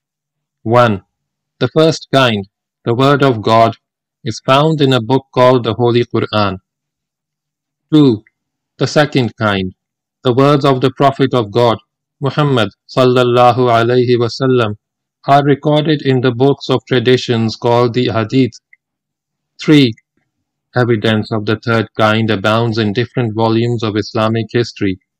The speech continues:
written by some of high integrity and learning and others of lesser trustworthiness,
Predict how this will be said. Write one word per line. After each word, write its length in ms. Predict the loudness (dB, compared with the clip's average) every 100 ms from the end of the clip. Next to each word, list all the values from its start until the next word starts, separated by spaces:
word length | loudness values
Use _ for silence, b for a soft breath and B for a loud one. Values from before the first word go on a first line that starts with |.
| _ _ _ _ _
written 360 | -2 0 0 0
by 140 | 0
some 280 | 0 0 0
of 160 | 0 0
high 180 | 2 2
integrity 800 | 2 -2 -2 -2 -2 -2 -2 -2
and 180 | -2 -2
learning 460 | 0 0 0 -2 -4 _ _ _ -6
and 160 | -2
others 380 | 0 2 2 2
of 120 | 0 0
lesser 340 | -2 0 -4
trustworthiness, 920 | 0 -2 -2 -2 0 0 -2 -4 -8